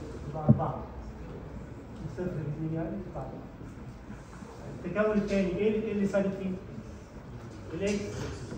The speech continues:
يبقى بما أن إكس بيساوي اتنين،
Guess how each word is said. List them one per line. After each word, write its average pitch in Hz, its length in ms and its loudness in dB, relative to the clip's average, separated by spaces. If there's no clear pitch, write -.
يبقى 156 240 0
بما 180 240 4
أن 160 120 0
إكس 233 240 2
بيساوي 180 400 2
اتنين، 180 300 2